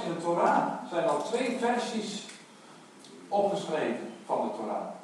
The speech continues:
De ene versie is openbaard op de Sinai en de andere versie op de vlakte van Moab, voor de Jordaan. En dat is het boek Deuteronomium. Twee versies van de Torah.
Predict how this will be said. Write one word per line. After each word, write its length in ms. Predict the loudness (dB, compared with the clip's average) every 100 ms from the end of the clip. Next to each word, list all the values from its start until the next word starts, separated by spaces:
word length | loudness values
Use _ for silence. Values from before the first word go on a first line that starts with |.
| -18 -10 -8 -8 -4
De 120 | -2
ene 240 | 2 0
versie 320 | 0 0 0
is 100 | -2
openbaard 540 | -2 -2 2 4 4 4 -2 -10 -8
op 180 | -4 0
de 220 | 0 0
Sinai 720 | 0 0 2 0 -2 -4 -10 -14 -20 -20 -20 -20 -10
en 80 | -2
de 60 |
andere 300 | 2 2 2
versie 480 | 2 2 2 0 -2
op 140 | 0 0
de 140 | -2 -4 -8 -12 -18 0
vlakte 280 | 2 2 2
van 140 | 4
Moab, 520 | 6 8 6 4 -2 -8 -14 -18 -20 -20 -8
voor 100 | -2
de 80 | 0
Jordaan. 540 | 2 2 2 2 -2 -8 -14 -12
En 60 | -6
dat 180 | -4
is 80 | -4
het 120 | -6
boek 140 | -6 -4
Deuteronomium. 600 | -2 -2 -4 -6 -6 -8 -12 -16 -20 -20 -8
Twee 280 | -6 -4
versies 460 | -2 0 0 -2 -8 -12 -16 -18 -10
van 140 | -4 -2
de 100 | 0
Torah. 320 | 0 0